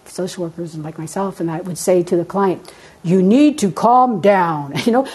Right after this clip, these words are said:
I've never seen anybody calm down when they're <laughs> saying, "You need to calm down." And, and what they're doing is they're just, they're getting trapped into their drama because they've been activated by whatever mental health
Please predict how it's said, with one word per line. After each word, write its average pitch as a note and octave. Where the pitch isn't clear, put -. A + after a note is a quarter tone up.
I've F4
never D4
seen G#3+
anybody G3
calm F3
down E3+
when E3+
they're E3
<laughs> -
saying, A3
"You G3+
need F3+
to F3+
calm E3+
down." F3
And, F#3
and G#3+
what B3+
they're G#3+
doing A3+
is E3+
they're F3+
just, G3
they're F#3
getting F#3+
trapped G#3+
into F#3
their E3
drama F3
because E3+
they've G3
been F3+
activated E3
by D#3+
whatever E3+
mental F3+
health E3+